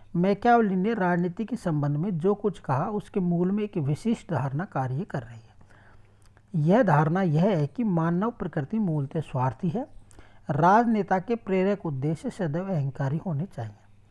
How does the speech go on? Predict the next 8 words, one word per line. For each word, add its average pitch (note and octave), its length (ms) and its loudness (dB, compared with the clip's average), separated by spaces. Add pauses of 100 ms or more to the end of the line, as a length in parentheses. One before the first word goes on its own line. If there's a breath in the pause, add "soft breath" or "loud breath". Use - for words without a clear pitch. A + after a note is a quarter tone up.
(400 soft breath)
जनसाधारण F#3+ 720 2
सदैव D#3 340 -2
सुरक्षा D3 440 -4
चाहता D3+ 380 -6
है C#4 120 -2
और F3+ 160 -6
शासक E3 440 -6
शक्ति। - 400 -12